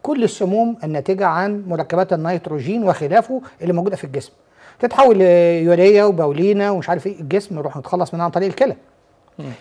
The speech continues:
Speaker 1: الكبد بيقوم بنفس الدور، حاجه اسمها detoxification. detoxification، toxin يعني سم، detoxification اخليه مش سم.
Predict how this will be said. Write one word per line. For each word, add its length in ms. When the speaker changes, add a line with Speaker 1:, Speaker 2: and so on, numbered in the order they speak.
Speaker 1:
الكبد 260
بيقوم 280
بنفس 400
الدور، 380
حاجه 220
اسمها 300
detoxification. 1160
detoxification، 1120
toxin 460
يعني 320
سم، 380
detoxification 800
اخليه 340
مش 260
سم. 220